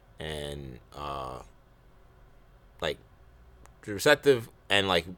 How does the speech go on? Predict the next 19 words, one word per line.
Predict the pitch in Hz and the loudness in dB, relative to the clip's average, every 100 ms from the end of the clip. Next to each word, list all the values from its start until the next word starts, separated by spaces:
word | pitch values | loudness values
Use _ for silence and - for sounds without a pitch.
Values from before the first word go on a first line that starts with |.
| - | -12
way | 110 120 | 2 4
more | 120 113 107 104 - - - - - - - - - - | 4 6 6 6 0 -20 -20 -20 -20 -20 -20 -20 -20 -2
engaged | 123 107 113 113 101 - | 0 4 6 6 6 2
on | 107 101 | -2 0
the | |
court | 90 - 85 - | -2 -2 -4 -4
playing | - 104 98 82 | 0 2 2 2
with | 85 - | 0 0
someone | 95 87 76 | -2 -2 -4
like | 71 | -6
LeBron | 73 73 73 67 | -8 -8 -8 -8
James. | 73 60 55 - - - - - - - - - | -10 -12 -14 -20 -20 -20 -20 -20 -20 -20 -20 -4
Like, | 87 78 | -2 4
what | 101 98 | 4 6
that | 98 87 - | 4 2 -4
entails, | 92 95 87 80 | 0 4 4 4
what | 90 | 0
that | - 76 82 | 0 -2 -2
means. | 82 82 76 78 - | -6 -4 -8 -12 -16